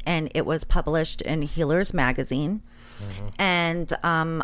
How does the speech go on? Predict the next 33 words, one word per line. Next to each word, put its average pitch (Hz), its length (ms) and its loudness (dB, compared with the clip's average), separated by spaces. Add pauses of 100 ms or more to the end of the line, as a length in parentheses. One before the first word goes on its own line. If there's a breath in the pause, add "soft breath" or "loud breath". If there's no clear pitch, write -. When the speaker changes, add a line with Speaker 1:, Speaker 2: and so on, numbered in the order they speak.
Speaker 1:
I 156 140 4
did 160 180 0
a 160 40 2
podcast 160 640 0
on 156 160 2
it 151 340 -2
and 160 120 -8
stuff - 220 -4
like 156 200 -2
that. 135 420 2
And, 139 400 -2 (120)
um, 127 340 0
I'm 160 120 -2
getting 160 340 0
ready 147 260 2
to, 147 540 0 (460 loud breath)
um, 147 340 0 (140)
launch 156 640 0 (120)
my 156 600 2
screenplay 190 800 2
and 170 180 0
stuff - 240 -2
like 170 200 -2
that 151 360 4 (360 loud breath)
about 156 600 4
that 151 300 4 (320)
night, 180 680 2 (180)
because 214 520 2
I 190 160 4
truly 226 640 4
believe 180 640 0
that 160 200 2
suicide 156 1200 2